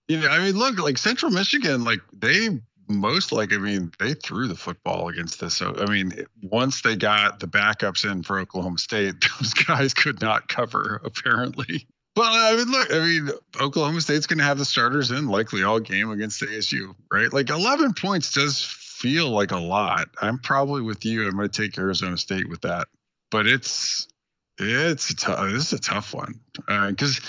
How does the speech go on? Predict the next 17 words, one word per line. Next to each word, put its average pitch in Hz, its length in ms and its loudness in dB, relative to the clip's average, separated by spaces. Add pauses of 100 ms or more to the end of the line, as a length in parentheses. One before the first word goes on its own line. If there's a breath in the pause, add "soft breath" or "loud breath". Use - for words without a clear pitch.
(200 loud breath)
it 151 140 4
is, 156 320 4
I 127 160 2
mean, 127 240 0
both 147 320 0
of 139 80 -2
these 123 240 0
teams, 113 400 0
like, 95 340 0 (120)
how 123 180 2
much 123 220 -2
do 110 100 0
you 101 60 -2
take 110 280 -4
away 92 300 -2
from 90 240 -4
a, 82 100 -4